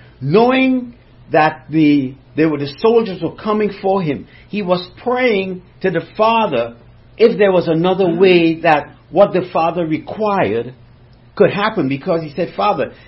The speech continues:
if possible, let this cup pass from me." But he said, "Not my will, your will." So he was agonizing in the garden over what he had to do. And it says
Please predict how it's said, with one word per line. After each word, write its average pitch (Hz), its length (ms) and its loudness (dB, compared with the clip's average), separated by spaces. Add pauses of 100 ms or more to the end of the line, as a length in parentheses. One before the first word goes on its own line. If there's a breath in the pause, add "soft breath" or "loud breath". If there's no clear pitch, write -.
if - 280 -2
possible, 185 600 -2 (120)
let 139 260 0
this 196 280 0
cup - 280 -6 (280)
pass 226 400 -6
from 120 220 -8
me." 127 200 -6 (180 soft breath)
But 165 100 0
he 156 60 0
said, 220 200 2
"Not 233 220 -2
my 233 220 0
will, 147 240 0
your 190 260 0
will." 196 260 2 (320 loud breath)
So 190 140 2
he 285 180 6
was 233 220 2 (180)
agonizing 160 960 -2 (800)
in 269 220 6
the 196 120 6
garden 127 600 0 (920)
over 190 320 4
what 190 200 2
he 190 140 -4
had 170 260 -4
to 156 60 -12
do. 220 320 -8 (1000 soft breath)
And 185 160 0
it 180 180 -4
says 220 440 4